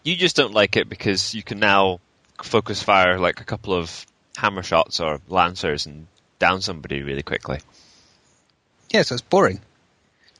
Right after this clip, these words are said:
Speaker 2: If you don't use teamwork, you get steamrolled. If you do use steam, uh,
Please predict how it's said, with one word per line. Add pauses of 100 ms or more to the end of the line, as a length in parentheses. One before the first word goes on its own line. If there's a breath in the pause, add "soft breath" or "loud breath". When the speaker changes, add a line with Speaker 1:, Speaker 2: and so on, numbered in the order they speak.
Speaker 2:
If
you
don't
use
teamwork,
you
get
steamrolled.
If
you
do
use
steam,
uh,